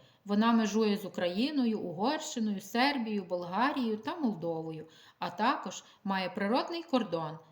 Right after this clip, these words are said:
Чорне море. Румунія посідає шосте місце у Європейському Союзі за кількістю населення. Румунія утворилася внаслідок об'єднання двох князів з Трансильванією.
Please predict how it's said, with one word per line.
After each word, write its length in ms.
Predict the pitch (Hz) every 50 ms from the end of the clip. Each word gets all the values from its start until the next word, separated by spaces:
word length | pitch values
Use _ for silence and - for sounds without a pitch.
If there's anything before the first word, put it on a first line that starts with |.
| _ _ -
Чорне 420 | - - 190 190 202 208 214 214
море. 480 | 202 190 175 165 156 151 147 156 - - _ _ _ _ _ - - - -
Румунія 460 | - 247 262 339 415 403 381 359 302 262
посідає 560 | - 269 - - 262 208 240 240 240 240 233
шосте 420 | - - 311 339 330 - - 311
місце 440 | 285 240 226 220 214 - - - 202
у 100 | 196 202
Європейському 800 | 196 202 196 196 190 190 - 190 190 190 - - 196 180 170 165
Союзі 600 | - - 175 170 214 277 349 330 - 285 277 - - - - _ -
за 160 | 175 196 190
кількістю 600 | 196 - 226 240 254 254 - 247 - - - 220
населення. 720 | 208 208 208 - - 175 156 151 147 147 147 147 147 143 - - _ _ _ - - - _ -
Румунія 580 | 208 208 214 240 311 370 349 285 233 - -
утворилася 640 | - 208 208 - 202 208 226 269 302 294 277 - 247
внаслідок 640 | 220 220 220 233 262 269 - 269 226 226 226 233 -
об'єднання 640 | 202 - 180 190 226 269 262 269 269 262 254 247 240
двох 400 | 208 202 220 262 262 262 - -
князів 400 | 247 240 226 214 240 269 269 269
з 80 | -
Трансильванією. 1200 | - - - 233 233 233 233 - 247 233 226 226 196 175 165 160 156 151 147 147 147 143 147 143